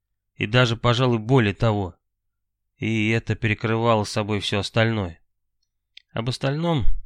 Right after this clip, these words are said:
придёт время поговорить после войны. Что в настигнутой ими колонне вражеских танков нет,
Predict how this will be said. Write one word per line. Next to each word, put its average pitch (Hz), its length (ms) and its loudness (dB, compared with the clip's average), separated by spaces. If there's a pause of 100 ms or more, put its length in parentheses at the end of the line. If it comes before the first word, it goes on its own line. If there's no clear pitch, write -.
(120)
придёт 127 440 -2
время 131 340 0
поговорить 117 540 -2
после 110 300 -4
войны. 113 540 0 (1120)
Что - 220 -4
в 104 60 -6
настигнутой 135 680 -2
ими 143 220 0
колонне 131 460 0
вражеских 123 480 -2
танков 135 460 -2
нет, 139 360 -2